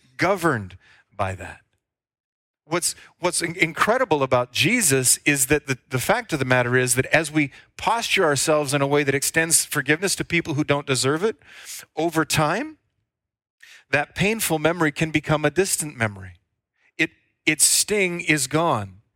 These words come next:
but it remains a memory. Forgiveness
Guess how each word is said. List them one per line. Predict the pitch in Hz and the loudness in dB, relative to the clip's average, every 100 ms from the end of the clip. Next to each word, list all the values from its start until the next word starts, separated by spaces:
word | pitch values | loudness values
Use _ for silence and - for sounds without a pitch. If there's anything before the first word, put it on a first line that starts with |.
| _ _ - | _ _ -2
but | 170 | 0
it | 180 | 2
remains | 160 160 165 190 147 127 131 - - _ _ _ | 0 2 2 2 2 0 -2 -4 -6 _ _ _
a | 151 | -4
memory. | 165 208 170 98 87 _ _ _ _ | -2 0 0 -2 -4 _ _ _ _
Forgiveness | - 165 190 208 175 143 - | -4 0 2 2 2 0 0